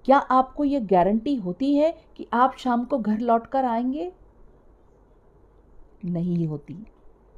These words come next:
क्यों नहीं होती है? जीवन का कोई भरोसा नहीं है। पहले एक ज़माना होता था, अस्सी पचासी में लोग जाते थे। कोविड के बाद तो ऐसा हो गया, अच्छे खासे इंसान अचानक बैठे-बैठे लुढ़क जाते हैं।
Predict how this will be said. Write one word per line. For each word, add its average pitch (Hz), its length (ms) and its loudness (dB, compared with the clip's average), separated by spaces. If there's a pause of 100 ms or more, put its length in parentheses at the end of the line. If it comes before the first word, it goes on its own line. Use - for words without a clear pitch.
(160)
क्यों 277 180 4
नहीं 311 240 4
होती 311 340 0
है? 349 220 -6 (280)
जीवन 170 420 -2
का 220 140 0
कोई 175 340 -2
भरोसा 165 520 -6
नहीं 156 240 -12
है। 233 120 -10 (640)
पहले 208 260 2
एक 220 100 -2
ज़माना 240 440 0
होता 277 320 -4
था, - 280 -6 (180)
अस्सी 277 380 -2
पचासी 226 560 -2
में 240 140 -2
लोग 190 280 4
जाते 170 460 -2
थे। 165 40 -12 (600)
कोविड 220 380 2
के 294 160 0
बाद 233 280 2
तो 269 160 0
ऐसा 208 260 2
हो 202 200 2
गया, - 240 -8
अच्छे - 360 -4
खासे 294 420 -4
इंसान 240 560 -2 (540)
अचानक 247 400 2
बैठे-बैठे 196 560 4
लुढ़क 165 260 2
जाते 156 340 -4
हैं। 156 120 -8